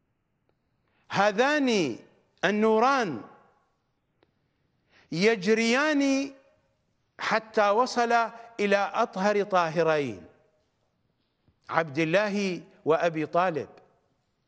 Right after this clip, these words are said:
عبد الله وأبو طالب صنوان،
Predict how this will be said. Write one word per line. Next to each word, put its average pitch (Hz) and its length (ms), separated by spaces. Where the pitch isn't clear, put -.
عبد 180 300
الله 208 540
وأبو 170 420
طالب 208 460
صنوان، 185 1040